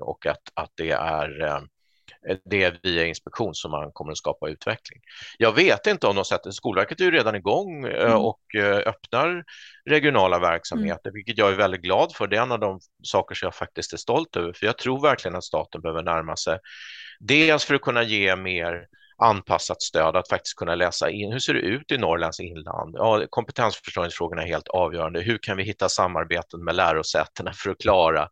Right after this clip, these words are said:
Speaker 1: kompetensförsörjningen i Norrlands inland? Och då är det det man ska fokusera på, inte massa andra saker.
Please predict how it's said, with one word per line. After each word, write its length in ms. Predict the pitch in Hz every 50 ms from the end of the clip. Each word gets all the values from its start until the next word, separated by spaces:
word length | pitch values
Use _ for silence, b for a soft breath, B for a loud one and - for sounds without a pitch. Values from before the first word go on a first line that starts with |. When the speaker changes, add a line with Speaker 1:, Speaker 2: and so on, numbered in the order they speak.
| B B B B
Speaker 1:
kompetensförsörjningen 1040 | B - 101 87 - - 110 95 85 78 - - - - 92 87 85 82 82 80 80 82
i 60 | 80
Norrlands 420 | 80 80 78 80 80 78 - -
inland? 280 | 80 80 80 78 - -
Och 120 | 92 95
då 100 | 98 101
är 40 | 113
det 80 | 139 135
det 220 | 104 98 104 131
man 140 | 147 151 135
ska 240 | - - 110 95 95 - B B B B B B B B B -
fokusera 560 | - - - 117 - - 127 139 180 185 165 - _ _ -
på, 240 | 95 - 71 71 -
inte 240 | - 107 98 - -
massa 220 | 87 85 - -
andra 220 | 87 80 76 71 69
saker. 460 | - - 60 - _ - - 80 -